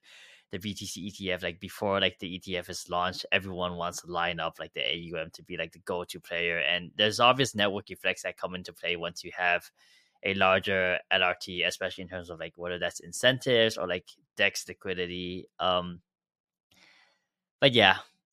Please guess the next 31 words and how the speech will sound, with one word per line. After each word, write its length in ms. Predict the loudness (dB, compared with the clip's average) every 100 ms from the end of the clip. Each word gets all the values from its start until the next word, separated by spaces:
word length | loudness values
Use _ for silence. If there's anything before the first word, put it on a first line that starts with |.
| _ _ _ _ _ _ _ _
people 220 | -2 0
should 160 | 0 0
probably 220 | 0 0
start 240 | 2 -2 -2
thinking 240 | -8 -6
about, 220 | 0 0
like, 220 | 0 -4 -20 _ _ _ _
risk 340 | 0 2 2
tranching, 680 | 0 2 2 2 -2 -2 -2
what 160 | 0 2
exposure 500 | 0 -2 -2 -4 -4
you 140 | -8
have 260 | -2 -2 -2
to, 180 | -4 -4
uh, 140 | -4 -6 -2
while 180 | 0
holding 320 | 2 0 -2 -2
an 60 |
L 180 | 0 2
R 100 | 0
T, 220 | -4 -10
but 400 | -8 -2 0 0 -2 _ _ _ _ _
don't 220 | -4 -4 -2
just 180 | -4
ape 200 | -4 -6
into 300 | -8 -12 -4
it 120 | -6 -4
for 120 | -8
the 80 | -8
points. 480 | -8 -8 -6 -8
<laughs> 60 | -10